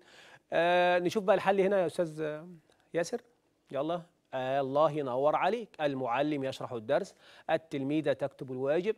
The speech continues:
العصفور يغرد فوق الشجرة، البنت تساعد أمها، الأسد حيوان مفترس. يبقى كده نتعلم إيه القاعدة يا حبايبي يا حلوين؟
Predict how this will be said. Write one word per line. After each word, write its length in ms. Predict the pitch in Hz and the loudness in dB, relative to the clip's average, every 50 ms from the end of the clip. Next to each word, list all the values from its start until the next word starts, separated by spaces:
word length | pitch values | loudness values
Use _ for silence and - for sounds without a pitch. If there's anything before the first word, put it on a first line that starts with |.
| - 135 | -2 -4
العصفور 540 | 147 147 127 143 139 - - - 165 165 | -4 -4 -4 -6 -8 -8 -6 -4 -4 -2
يغرد 400 | 156 147 135 147 147 147 143 139 | -2 0 2 0 0 0 0 -6
فوق 300 | 139 - 139 139 131 - | -6 -4 -4 -4 -4 -4
الشجرة، 520 | 131 120 - - 156 170 190 190 220 247 - - - - - - - _ 202 | -8 -8 -4 -4 0 2 4 4 4 2 0 -8 -20 -20 -20 -20 -10 _ 0
البنت 360 | 202 208 185 254 269 247 247 | 0 0 2 -2 -4 -2 -4
تساعد 520 | 247 - 208 190 - 226 262 240 214 185 | -4 -4 -4 -2 2 4 4 4 4 4
أمها، 760 | 190 190 190 185 180 208 247 226 180 170 135 120 110 - - 151 | 4 2 2 0 0 -2 -2 -2 -2 -4 -6 -6 -8 -6 -4 -4
الأسد 760 | 151 156 - - 196 202 - - 220 202 214 233 240 254 - - | -4 -4 -4 -4 -6 -4 -2 -4 -4 -4 -4 -8 -8 -10 -12 -18
حيوان 1000 | - - - 151 156 151 147 147 147 151 160 165 175 185 190 214 233 294 311 - _ _ _ - - - _ _ - | -18 -10 -6 -4 0 0 0 2 2 2 2 2 2 2 2 2 0 0 -2 -6 _ _ _ -20 -20 -20 _ _ 2
مفترس. 760 | 180 202 196 - - 165 127 104 101 - - - - - _ _ _ _ _ _ - - - - - | 2 2 2 2 -4 -4 -4 -4 -10 -16 -16 -16 -18 -20 _ _ _ _ _ _ -20 -20 -20 -6 2
يبقى 220 | 180 190 190 196 | 2 6 6 4
كده 200 | 190 - 247 220 | 4 6 4 6
نتعلم 640 | 208 196 - - 151 170 185 190 190 185 180 180 170 - | 6 6 4 6 6 8 8 8 6 4 4 4 0 -2
إيه 520 | 151 165 175 175 175 175 170 170 165 160 | 2 4 4 6 6 6 6 4 2 0
القاعدة 560 | 156 151 147 _ - 170 160 151 147 143 151 151 | -2 -4 -6 _ 2 2 4 4 4 2 2 0
يا 60 | 139 | 0
حبايبي 440 | - 151 143 147 151 147 139 135 139 | 0 -2 -2 -2 -2 -2 -2 -2 -4
يا 60 | 135 | -4
حلوين؟ 800 | - - 135 131 135 135 131 135 135 135 131 131 127 131 139 | -4 -4 -8 -6 -6 -6 -4 -4 -4 -4 -4 -6 -6 -8 -10